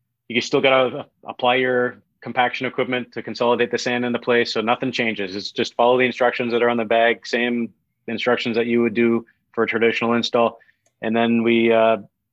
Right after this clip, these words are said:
we have Nitro now, which is, um, we needed that. It was, it's a great addition to our lineup. Nitro is our, uh, resin-based, um, call it, uh, rain or shine compound. It's a, it's a wet,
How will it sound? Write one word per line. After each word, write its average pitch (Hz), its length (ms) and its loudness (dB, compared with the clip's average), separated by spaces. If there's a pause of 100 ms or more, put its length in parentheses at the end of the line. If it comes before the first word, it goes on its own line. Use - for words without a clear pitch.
we 120 120 -2
have 110 260 0
Nitro 117 400 0
now, 117 400 0 (400)
which 110 180 -8
is, 110 260 -6
um, 107 480 0 (320)
we 120 100 -6
needed 117 240 0
that. 117 200 2
It 117 80 -2
was, 110 200 -6
it's - 180 -12
a 110 40 -8
great 117 260 0
addition 113 440 -4
to 120 160 -2
our 110 100 2
lineup. 117 440 2 (100)
Nitro 110 640 -2
is 104 160 -6
our, 107 340 0
uh, 101 220 2 (180)
resin-based, 113 800 -2 (800)
um, 104 680 0 (920)
call 131 320 4
it, 135 180 0 (160)
uh, 117 400 2 (380)
rain 135 200 2
or 127 120 0
shine 127 360 -2
compound. 117 500 -2
It's 107 160 -8
a, 120 60 -2
it's 120 180 -6
a 117 60 -2
wet, 120 340 -2